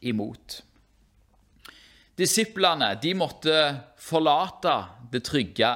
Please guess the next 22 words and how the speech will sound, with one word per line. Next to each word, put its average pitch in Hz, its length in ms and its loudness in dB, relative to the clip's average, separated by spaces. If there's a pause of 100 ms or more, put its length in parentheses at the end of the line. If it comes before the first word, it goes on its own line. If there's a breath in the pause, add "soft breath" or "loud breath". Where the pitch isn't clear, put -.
(120)
yrket - 320 -10
sitt - 320 -8 (160)
og 104 100 -8
følge 101 460 -2
Jesus. - 480 -8 (640 loud breath)
Og 165 160 4
etter 180 240 -4
de 170 140 -4 (100)
så 170 120 2
er 165 80 0
det 175 80 -2
mange 147 420 0 (100)
som, 156 440 2
eh, 147 200 2 (1400 loud breath)
i 160 160 -2
det 147 200 4
å 156 80 2
være 151 220 2
lydige 156 500 -2
mot 147 240 -2
sitt - 320 -6
kall, 151 560 -2